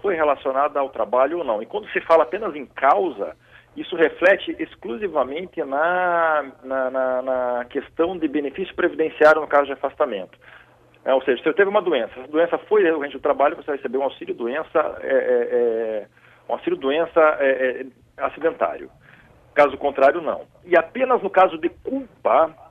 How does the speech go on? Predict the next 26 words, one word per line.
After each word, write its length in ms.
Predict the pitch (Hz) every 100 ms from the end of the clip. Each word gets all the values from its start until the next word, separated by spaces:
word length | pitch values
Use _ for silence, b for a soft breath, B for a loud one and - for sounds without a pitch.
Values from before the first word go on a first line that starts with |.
| -
e 140 | 139
aí 160 | 139 190
que 180 | - 151
entra 460 | 156 143 - 107
toda 220 | 98 165
a 40 | 175
necessidade 460 | 151 - 139 135
da 100 | 123
empresa 380 | 113 - 135 123
demonstrar 760 | 117 117 104 - - 127 143 139
que 100 | 123
adotou 480 | 120 120 - 123 -
todas 500 | 143 185 208 160 131
as 180 | 123 120 127
medidas 560 | 117 110 151 127 120 - b b
preventivas 720 | 139 135 135 123 - 143 127
de 120 | 113 -
segurança, 720 | 120 104 107 139 175 - 104 - B B
é 100 | 139
que 120 | 156
existe 260 | 127 156 165
alguma 260 | 160 170
indenização 720 | 160 165 165 156 160 - 143
em 40 | 151
razão 280 | 151 147 190
disso. 340 | 120 98